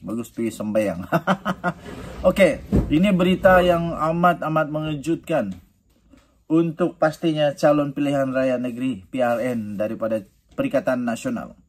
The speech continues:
Rupanya ada calon daripada Perikatan Nasional, ah, daripada, ah, calon yang rupanya berhutang. Aduh, gagal lunas tunggakan dividen dua ratus ribu ringgit pula tu.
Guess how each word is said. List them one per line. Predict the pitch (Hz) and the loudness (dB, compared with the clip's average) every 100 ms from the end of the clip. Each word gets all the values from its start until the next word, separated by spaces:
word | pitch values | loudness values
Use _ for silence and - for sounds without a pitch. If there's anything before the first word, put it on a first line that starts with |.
| _ _ _ _ | _ _ _ _
Rupanya | - 143 185 196 208 185 | -4 2 4 4 4 4
ada | 185 202 | 6 6
calon | 190 190 180 180 156 | 6 6 6 6 6
daripada | 147 143 143 139 143 | 6 6 2 0 0
Perikatan | 139 143 139 127 139 139 | 0 -4 -4 -2 -2 -2
Nasional, | 135 165 139 113 131 147 - _ _ _ _ - | -6 -6 -2 -2 -4 -6 -12 _ _ _ _ -2
ah, | 135 131 127 127 | 2 4 4 4
daripada, | 135 135 - 139 135 135 - - - | 2 0 0 2 2 0 -4 -20 -10
ah, | - 127 131 127 123 120 107 - - - - | -2 2 4 4 2 0 -4 -8 -18 -20 -2
calon | 160 156 170 165 | 4 6 6 6
yang | 147 143 147 147 - _ _ _ _ | 4 4 2 -6 -10 _ _ _ _
rupanya | - 160 175 196 202 170 | -12 -8 0 2 4 2
berhutang. | 160 180 214 196 - 202 147 147 113 | 2 -2 -4 -4 2 6 6 4 -2
Aduh, | 107 127 131 127 117 110 104 101 | -4 -4 -2 -2 -2 -4 -4 -4
gagal | 107 143 156 156 165 156 | 2 6 6 4 2 4
lunas | 151 156 151 147 - | 4 2 2 -2 -4
tunggakan | 143 131 131 143 156 | -6 -4 -2 -2 -2
dividen | 143 131 131 156 | -2 -2 -2 -2
dua | 160 175 180 | 0 2 2
ratus | 175 208 185 185 | -2 -10 -8 -4
ribu | 196 185 | -2 -2
ringgit | 214 254 240 175 - | -2 -2 -4 -6 -4
pula | 208 240 | 0 0
tu. | 220 117 | 0 -6